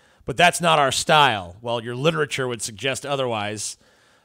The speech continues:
Uh, mgtow are very keenly aware of words, commandments, and phrasing like should, you must, we need to, and it doesn't digest very well.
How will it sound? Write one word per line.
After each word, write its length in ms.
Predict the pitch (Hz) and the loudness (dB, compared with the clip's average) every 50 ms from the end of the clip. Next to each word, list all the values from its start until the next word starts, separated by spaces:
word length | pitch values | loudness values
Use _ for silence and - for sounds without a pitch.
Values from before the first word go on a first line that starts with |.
| _ _ | _ _
Uh, 160 | 113 117 117 | -6 -4 -4
mgtow 540 | 127 151 180 196 202 165 - - 202 190 180 | -2 2 2 4 2 2 2 2 2 4 4
are 120 | 160 151 127 | 4 2 2
very 300 | 110 165 170 165 147 127 | 0 -2 -2 -2 -2 -6
keenly 420 | - - 160 175 170 156 147 139 | -8 -10 -8 -8 -6 -4 -4 -4
aware 380 | 131 120 117 135 147 139 127 117 | -4 -2 -2 0 0 0 0 -2
of 160 | 104 92 101 | -4 -8 -6
words, 640 | 110 131 139 139 127 117 104 92 87 87 - - - | -6 -4 -4 -2 -4 -6 -8 -10 -10 -10 -8 -8 -8
commandments, 720 | - - 127 117 120 135 143 143 135 120 104 101 98 - | -8 -10 -10 -6 -2 0 0 0 -2 -4 -8 -8 -8 -8
and 160 | 110 110 104 - | -10 -10 -12 -14
phrasing 500 | - - 135 143 143 131 113 123 113 113 | -10 -4 -4 -2 -2 -2 -4 -6 -6 -6
like 280 | 107 110 110 104 - | -6 -8 -8 -8 -8
should, 500 | - - - - 151 143 127 107 92 90 | -8 -8 -4 -2 -2 -2 -2 -2 -4 -8
you 180 | 92 104 123 120 | -12 -10 -10 -8
must, 380 | 120 131 135 120 107 - - - | -4 -4 -4 -4 -4 -6 -8 -8
we 160 | 113 113 113 | -8 -8 -8
need 280 | 113 123 131 135 113 - | -6 -8 -8 -8 -10 -12
to, 300 | - 104 95 87 85 92 | -12 -12 -12 -12 -12 -12
and 120 | 110 120 | -10 -10
it 100 | 113 95 | -8 -4
doesn't 300 | 139 143 131 131 131 113 | -2 -2 -2 -2 -6 -6
digest 540 | 113 120 110 101 82 98 123 135 131 - - | -6 -6 -6 -6 -6 -6 -6 -6 -6 -6 -8
very 220 | 123 113 110 104 | -8 -8 -8 -8
well. 420 | 98 104 98 92 85 80 82 85 | -8 -8 -10 -10 -10 -14 -16 -18